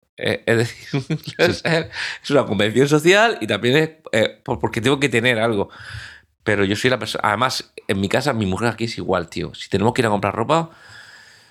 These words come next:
Speaker 1: probablemente gastamos quince minutos de su-, de, de centro comercial. Entramos, vamos a la tienda, compramos y salimos. Quince minutos, ida y vuelta. Esto es maravilloso porque no tengo que dar paseitos por los centros comerciales y estas mierdas que no las soporto.
Speaker 2: Unas buenas zapatillas de correr.
Speaker 1: En fin.
Speaker 2: ¿Ves?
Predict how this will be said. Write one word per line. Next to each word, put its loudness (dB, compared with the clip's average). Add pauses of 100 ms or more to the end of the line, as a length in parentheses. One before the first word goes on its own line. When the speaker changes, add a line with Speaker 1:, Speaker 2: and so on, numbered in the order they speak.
(200)
Speaker 1:
probablemente 0
gastamos -2
quince -2
minutos -4 (560)
de 0
su-, 0
de, 2 (100)
de -4
centro 0
comercial. -2 (100)
Entramos, 0 (440)
vamos 4
a 4
la 4
tienda, 0
compramos -2
y -6
salimos. -6 (440)
Quince -2
minutos, -4
ida 2
y 4
vuelta. -4 (760)
Esto 0
es -2
maravilloso -2
porque -4
no 0
tengo 4
que 4
dar 0
paseitos -2
por -4
los -10
centros -10
comerciales 0
y 0
estas -4
mierdas 2
que -2
no -6
las -4
soporto. 2
Speaker 2:
Unas 6
buenas 6
zapatillas 2
de 2
correr. 2
Speaker 1:
En 0
fin. -4
Speaker 2:
¿Ves? 2